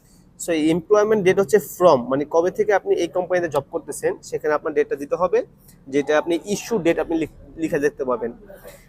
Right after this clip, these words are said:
আর হচ্ছে যে to, মানে এক্সপায়ার, আপনার পারমিট এক্সপায়ার ডেট আপনাকে সেখানে লিখতে হবে।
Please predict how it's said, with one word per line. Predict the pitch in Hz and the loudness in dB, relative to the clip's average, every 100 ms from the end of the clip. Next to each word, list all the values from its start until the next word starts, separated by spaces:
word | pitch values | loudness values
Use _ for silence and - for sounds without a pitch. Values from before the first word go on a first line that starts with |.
| - | -8
আর | 131 131 | 2 4
হচ্ছে | 127 143 - 156 | 2 -6 -2 -2
যে | 135 208 | 0 4
to, | 151 | 4
মানে | 123 135 | 4 0
এক্সপায়ার, | 147 - - 170 | 0 -2 2 2
আপনার | 143 147 | 2 0
পারমিট | 165 170 180 | 2 2 2
এক্সপায়ার | 151 - - 180 | -2 -4 -4 -2
ডেট | 160 | -2
আপনাকে | 160 175 | -2 -2
সেখানে | 180 135 135 | -2 0 0
লিখতে | 143 139 | 0 -2
হবে। | 120 117 | -6 -8